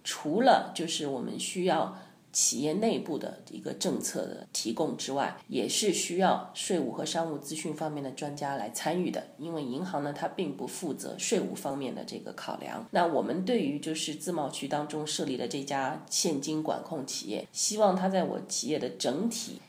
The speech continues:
团队当中有，有怎么样一个状态，就是做一些什么样的东西，有什么职能、担什么风险等等，这方面是有税务影响的呢，最好就是和咨询师先做一个沟通。然后呢，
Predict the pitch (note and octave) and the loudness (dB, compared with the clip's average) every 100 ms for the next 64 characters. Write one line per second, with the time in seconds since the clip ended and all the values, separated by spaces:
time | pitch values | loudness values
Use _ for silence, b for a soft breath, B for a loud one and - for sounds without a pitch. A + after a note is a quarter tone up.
0 | - - F#3 F3+ F3 D#3+ D#3 D3+ D3+ D3+ | -10 2 4 4 4 4 2 0 -4 -2
1 | C#3+ - C#3 C#3+ - - F#3 F3+ C#3 D3 | -2 0 -2 -2 -2 2 4 4 2 -4
2 | - D#3+ C#3 A#2 - - G3 - - D2+ | -2 0 2 0 -2 2 4 2 -2 -2
3 | D3+ D#3 B3 G3 - E3+ E3 C#3+ C3 D#3+ | -2 -4 2 2 2 0 -2 -2 0 0
4 | C#3+ B2 - - _ G3+ G3 G3+ G3+ F#3 | 0 -2 -4 -10 _ 6 6 6 4 2
5 | F3+ C#3 - C3 F#3 F#3+ C#3 E3+ C3 A2+ | 2 2 0 0 0 0 0 2 2 2
6 | - F3+ F#3 F#3 C#3 G3+ G3+ G3+ - - | 2 4 4 0 -2 0 2 2 0 -2
7 | F#3+ - - - A3+ F#3 F#3 F3+ C3 - | -4 -4 -2 6 8 8 6 6 2 -2
8 | - D3+ - G3+ F3 D3+ B2+ C3+ F#3 - | -2 -2 0 2 2 2 0 0 2 2
9 | - C#2 - - A3 F#3 F#3+ - - - | 0 -4 -8 -2 0 2 0 -6 -6 -4
10 | - - - C#3 B2+ C3+ - A2+ - E3+ | -6 -8 -6 -2 0 -2 -4 -4 0 0
11 | - D3+ C#3 D#3 C#3+ - D#3 - - D3+ | 0 -2 0 0 0 0 0 0 -2 0
12 | C#3+ - F3 F#3 - D3 F3+ A3+ G3 | 0 2 2 0 -2 -2 2 4 4